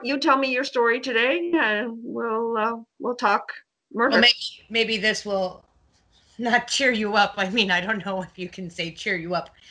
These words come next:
Speaker 2: but this is an interesting one indeed. Indeed. Oh, and just to recap, for those of you who don't know, uh,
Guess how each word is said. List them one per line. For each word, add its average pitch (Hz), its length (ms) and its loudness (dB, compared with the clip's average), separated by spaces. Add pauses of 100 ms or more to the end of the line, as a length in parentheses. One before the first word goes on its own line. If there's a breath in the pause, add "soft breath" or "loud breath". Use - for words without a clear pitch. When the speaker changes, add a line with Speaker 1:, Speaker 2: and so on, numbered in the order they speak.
(120 loud breath)
Speaker 2:
but - 140 -10
this 311 180 -4
is 208 120 -8
an 202 100 -6
interesting 185 640 -6
one 156 160 -2
indeed. 147 420 -6 (400 soft breath)
Indeed. 214 400 2
Oh, 254 120 8
and 180 140 2
just 277 220 -2
to 277 80 -2
recap, 175 460 -2 (800 soft breath)
for 233 140 0
those 240 180 6
of 196 100 2
you 196 160 0
who 196 60 -2
don't 170 240 -2
know, 165 380 0 (640)
uh, 160 340 2